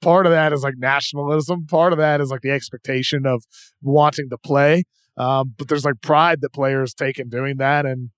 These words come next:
I mean, I, I don't really think he had much to say other than, like, "Yeah, guys are gonna do that. That's part of it." So I, I think Adam,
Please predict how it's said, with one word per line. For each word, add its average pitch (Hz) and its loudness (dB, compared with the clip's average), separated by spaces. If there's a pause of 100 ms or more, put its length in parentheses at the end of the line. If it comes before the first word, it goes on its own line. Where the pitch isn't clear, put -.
(580)
I 131 -2
mean, 131 2
I, 143 4
I - 4
don't 160 0
really 147 2
think 147 -4
he 147 0
had 139 2
much 147 0
to 139 -8
say 147 2
other 143 2
than, 139 -4
like, 143 0
"Yeah, 170 2
guys 139 0
are 160 -2
gonna 160 -2
do 196 4
that. 98 0
That's 143 -8
part 180 2
of 104 -6
it." 90 -14 (500)
So 160 0
I, 156 4
I 170 0
think 170 0
Adam, 156 2